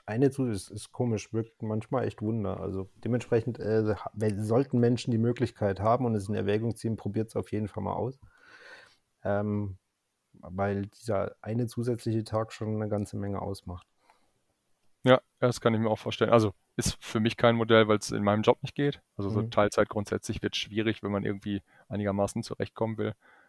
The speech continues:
Speaker 2: Aber man, das heißt ja nicht, dass man den gleichen Job die ganze Zeit macht oder auf ewig macht.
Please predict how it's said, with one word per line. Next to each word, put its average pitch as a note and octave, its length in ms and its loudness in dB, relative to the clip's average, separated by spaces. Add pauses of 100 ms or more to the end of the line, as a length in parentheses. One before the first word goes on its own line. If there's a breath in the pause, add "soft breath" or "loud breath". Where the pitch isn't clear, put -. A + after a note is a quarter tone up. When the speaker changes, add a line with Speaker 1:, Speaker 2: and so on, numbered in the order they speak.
Speaker 2:
Aber G2+ 220 2
man, G2+ 140 2
das - 140 -8
heißt A2 160 8
ja A#2 60 6
nicht, A2 120 -2
dass G#2+ 100 -4
man G#2+ 100 2
den G#2 80 -2
gleichen G#2 220 -2
Job G#2 160 -4
die G#2+ 80 -6
ganze G2+ 240 -6
Zeit G#2+ 280 0
macht A2 160 -6
oder G2 180 -6 (160)
auf - 140 -10
ewig G#2 280 -2
macht. G#2+ 280 -6